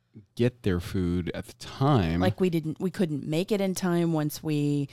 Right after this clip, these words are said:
Speaker 2: got home from work, or
Speaker 1: We had
Speaker 2: the
Speaker 1: already eaten when
Speaker 2: we,
Speaker 1: we got
Speaker 2: or
Speaker 1: there.
Speaker 2: Uh-huh. Or the weather, or just it, it, it, for some reason or another. But this past week, we were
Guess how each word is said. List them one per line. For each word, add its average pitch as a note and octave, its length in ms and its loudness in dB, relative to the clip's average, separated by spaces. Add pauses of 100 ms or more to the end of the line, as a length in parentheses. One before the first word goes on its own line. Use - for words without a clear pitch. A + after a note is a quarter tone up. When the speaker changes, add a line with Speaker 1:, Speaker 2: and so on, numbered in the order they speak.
(360)
Speaker 2:
got D#3 180 0
home D3 240 -2
from C3 280 -10
work, A#3 580 0
or D3 460 -2
Speaker 1:
We G2+ 80 2
had G2 80 4
Speaker 2:
the - 20 2
Speaker 1:
already F2+ 280 0
eaten A#2 380 0
when - 20 0
Speaker 2:
we, F#2+ 120 2
Speaker 1:
we F2 120 -2
got A#2 260 0
Speaker 2:
or - 60 -14
Speaker 1:
there. G#2 400 0
Speaker 2:
Uh-huh. D#3 440 -2 (400)
Or D#3 160 -2
the C#3 100 -2
weather, D#3 920 0
or C#3 640 -2 (360)
just - 720 -4
it, - 180 -4
it, - 240 -8
it, - 160 -10 (400)
for F#3 300 -2
some B3 540 2
reason A3+ 280 2
or F3 120 2
another. D#3+ 500 0 (760)
But E3 200 -4 (280)
this G#3 260 0
past - 500 0
week, D#3+ 260 -8
we E3+ 120 -2
were D#3 220 -4